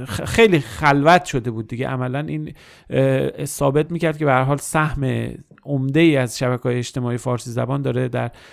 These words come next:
داخل کشور، اه، محتواش تولید می‌شه.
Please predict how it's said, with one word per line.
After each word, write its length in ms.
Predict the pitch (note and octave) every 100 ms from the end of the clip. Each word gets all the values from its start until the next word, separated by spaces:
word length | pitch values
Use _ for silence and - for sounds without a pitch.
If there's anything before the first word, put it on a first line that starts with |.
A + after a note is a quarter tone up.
| -
داخل 480 | A#2+ A#2+ B2+ A#2+ A#2 - - - _
کشور، 560 | A#2+ A2+ B2 A#2+ - B2 -
اه، 600 | C#3 B2 A#2+ A#2 A#2 A#2+ - - E3 D#3+
محتواش 560 | D3+ B2+ - A#2 A#2 -
تولید 340 | A2+ A2 B2
می‌شه. 280 | - - -